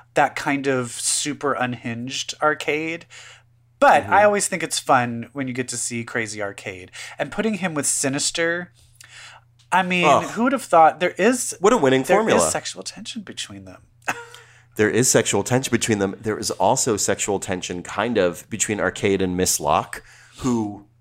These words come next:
Speaker 2: all of a sudden, like, in the middle of the interrogation with Mister Sinister, starts groping Arcade and is like, "Is it touching time yet?" And he's like, "Get away from me!"
Speaker 1: <laughs>
Speaker 2: And I'm like, "That's a robot, too." Miss, Miss Locke is a, is
Speaker 1: Yeah,
Speaker 2: a robot.
Speaker 1: yeah.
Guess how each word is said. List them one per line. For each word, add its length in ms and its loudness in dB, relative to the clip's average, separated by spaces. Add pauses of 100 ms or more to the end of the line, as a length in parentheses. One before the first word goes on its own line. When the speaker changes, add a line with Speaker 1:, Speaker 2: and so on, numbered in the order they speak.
(680)
Speaker 2:
all 140 4
of 80 -4
a 40 -6
sudden, 320 2
like, 200 -2
in 80 2
the 80 4
middle 500 6
of 140 4
the 120 2
interrogation 600 0
with 100 -6
Mister 240 -4
Sinister, 460 -4
starts 280 -6
groping 640 2
Arcade 500 0
and 120 -2
is 120 -4
like, 240 0
"Is 100 -2
it 100 -6
touching 400 -6
time 380 -4
yet?" 320 -4 (300)
And 80 -2
he's 80 2
like, 100 2
"Get 140 6
away 180 6
from 200 2
me!" 260 4 (160)
Speaker 1:
<laughs> 480 2 (600)
Speaker 2:
And 360 2
I'm 160 2
like, 280 2
"That's 260 0
a 60 2
robot, 540 4
too." 460 -2 (560)
Miss, 300 -2
Miss 200 2
Locke 300 2
is 100 -6
a, 160 -6
is 120 -4
Speaker 1:
Yeah, 160 2
Speaker 2:
a 20 0
robot. 340 -10
Speaker 1:
yeah. 320 -8